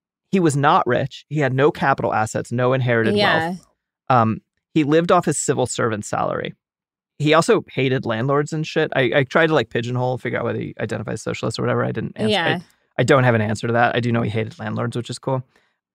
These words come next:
Speaker 2: Well, landlords and if he's, if he's getting into Irish nationalism, the role of the landlord in, in Ireland is, like, this very specific
Speaker 1: Okay.
Speaker 2: thing, right? Because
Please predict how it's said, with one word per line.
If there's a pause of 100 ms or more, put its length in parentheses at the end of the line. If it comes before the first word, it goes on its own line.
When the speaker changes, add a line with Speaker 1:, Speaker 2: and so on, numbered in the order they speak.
(220)
Speaker 2:
Well,
landlords
and (240)
if
he's,
if
he's
getting
into
Irish
nationalism,
the
role
of
the
landlord
in,
in
Ireland
is,
like,
this
very
specific (880)
Speaker 1:
Okay.
Speaker 2:
thing,
right?
Because